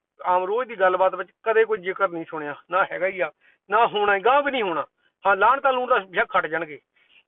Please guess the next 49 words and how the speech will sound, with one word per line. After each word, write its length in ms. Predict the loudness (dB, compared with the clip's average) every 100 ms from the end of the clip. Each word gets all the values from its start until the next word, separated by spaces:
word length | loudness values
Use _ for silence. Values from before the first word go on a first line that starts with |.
| _
ਬਸ 240 | 2 2 2
ਇਹਨਾਂ 140 | 2
ਨੂੰ 80 | 2
ਇੱਕੋ 240 | 2 2
ਡਰ 160 | 4 2
ਖਾ 200 | 2 2
ਰਿਹਾ 120 | 2
ਵੀ 60 | -2
ਕਿਤੇ 180 | -10
ਸਾਡਾ 220 | -6 -2 -2
ਮਰਨਾ 380 | 0 -2 -2
ਨਾ 100 | -6
ਖਰਾਬ 260 | -6 -6 -8
ਹੋ 100 | -12
ਜਾਏ, 140 | -20 -20 _ _ _ _ _ _ -10
ਤੇ 40 | 0
ਸਾਡੇ 280 | 2 2
ਮਰਿਆਂ 280 | 2 2 2
ਤੇ 60 | 0
ਚਾਰ 300 | 2 4 4
ਬੰਦੇ 280 | 2 2 4
ਆ 100 | 4
ਜਾਣ, 160 | 2 -2
ਚਾਰ 280 | 2 2
ਬੰਦੇ 260 | 2 -2 0
ਰਿਪ 200 | 0 2
ਰਿਪ 200 | 0 2
ਲਿਖ 220 | -2 -2
ਦੇਣ, 160 | -4 -8 _ _ -20
ਇਦੋਂ 200 | -12 -2
ਵੱਧ 220 | 0 0
ਇਹ 80 | -6 _ _ _ -2
ਕੁਛ 160 | 0
ਨਹੀਂ 140 | 0 -2
ਚਾਹੁੰਦੇ। 300 | -2 -2 -6 _ _ _ 0
ਸਿਰਫ 180 | 0 0
ਲੋਕਾਂ 380 | -6 -6 -2 -2
ਦੀ 80 | -2
ਨਿਗਾਹ 300 | 2 2 2
'ਚ 80 |
ਮਾੜਾ 380 | -2 0 2 4
ਮੋਟਾ 320 | 2 0 -2 0
ਜਿਹਾ 180 | 0 0 -2
ਆਧਾਰ 340 | 2 4 4
ਜਿਹਾ 140 | 2 0
ਬਣਾਈ 220 | 0 -4
ਰੱਖਣਾ 260 | -6 -8 -8
ਚਾਹੁੰਦੇ 280 | -8 -10
ਆ। 40 | -12